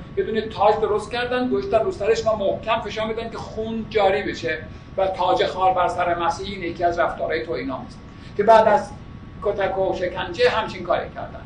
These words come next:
این لحظه‌ای است که مسیح رو دارن دستگیر می‌کنن یا به هر حال تحقیر می‌کنن، توهین می‌کنن،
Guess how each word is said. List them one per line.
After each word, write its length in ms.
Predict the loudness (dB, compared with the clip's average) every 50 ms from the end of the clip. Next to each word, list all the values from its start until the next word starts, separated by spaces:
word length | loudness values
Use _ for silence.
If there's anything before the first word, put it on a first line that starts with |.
| -16 -4 0
این 340 | 2 4 4 4 2 0 0 2
لحظه‌ای 320 | 2 0 2 2 2 2 2
است 140 | 0 -2
که 140 | -4 -4 0 2
مسیح 300 | 2 2 2 0 -4 -4
رو 80 | -4 -2
دارن 220 | -2 -2 -2 -2
دستگیر 520 | 0 2 2 2 2 0 -4 -4 -2 0
می‌کنن 480 | 0 0 -2 -4 -4 -6 -6 -6 -8 -8 -6 -2
یا 140 | 0 2 2
به 100 | 2 2
هر 120 | 2 0
حال 280 | -2 -2 -2 -2 -2 -2 -4 -8 -14 -6 -4
تحقیر 360 | -4 -2 -2 -2 -2 -2 -2
می‌کنن، 480 | -2 -4 -6 -8 -6 -4 -4 -4 -4 -4 -6
توهین 300 | -6 -6 -6 -8 -8 -10
می‌کنن، 440 | -10 -10 -8 -8 -6 -4 -6 -6